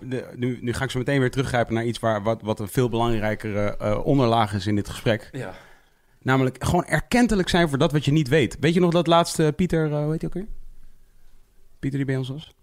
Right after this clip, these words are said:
Speaker 2: Pieter van Bodegraven?
Speaker 1: Nee,
Speaker 2: Pieter.
Speaker 1: van de, van, eh, van
Speaker 2: Oh, ja, Pieter, ja.
Speaker 1: Topguy, toch?
Speaker 2: Ja, Pieter
Speaker 1: Oh, sowieso.
Speaker 2: van, eh,
Speaker 1: Ah,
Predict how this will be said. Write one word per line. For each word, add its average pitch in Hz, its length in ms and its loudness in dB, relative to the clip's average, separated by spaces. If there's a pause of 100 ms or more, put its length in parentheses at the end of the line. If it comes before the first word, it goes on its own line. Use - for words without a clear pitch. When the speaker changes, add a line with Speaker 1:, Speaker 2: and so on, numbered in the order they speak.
(240)
Speaker 2:
Pieter 104 200 -8
van 113 100 -8
Bodegraven? 170 420 -6
Speaker 1:
Nee, 127 120 -2
Speaker 2:
Pieter. 135 180 0
Speaker 1:
van 139 80 2
de, 131 420 2
van, 131 300 -2
eh, 120 200 -4
van 117 280 2
Speaker 2:
Oh, 220 180 8
ja, 170 160 6
Pieter, 175 300 -4
ja. 165 160 -4 (680)
Speaker 1:
Topguy, 107 400 2
toch? 185 340 -4
Speaker 2:
Ja, 123 160 -4
Pieter 139 240 -2
Speaker 1:
Oh, 127 60 0
sowieso. 127 200 4
Speaker 2:
van, - 340 -6
eh, - 100 -20 (540)
Speaker 1:
Ah, 107 260 -2